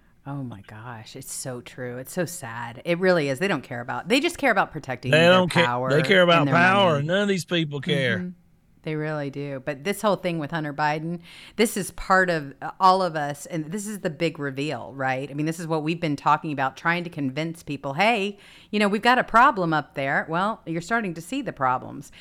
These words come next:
Speaker 1: And apparently Kash Patel, he broke down the collapse of Hunter Biden's plea deal after federal judge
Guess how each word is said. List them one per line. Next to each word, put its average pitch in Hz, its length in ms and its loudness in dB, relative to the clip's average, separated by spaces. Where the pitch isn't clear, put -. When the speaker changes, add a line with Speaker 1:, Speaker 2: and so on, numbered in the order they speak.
Speaker 1:
And 170 200 2
apparently 180 440 -2
Kash 196 400 -6
Patel, 185 360 -4
he 151 180 -10
broke 165 340 -6
down 147 280 -4
the 135 40 -6
collapse 139 600 -6
of 131 140 -12
Hunter 151 360 -8
Biden's 135 720 -6
plea 170 500 -8
deal 120 480 -10
after 170 380 -4
federal 143 420 -4
judge 143 560 -10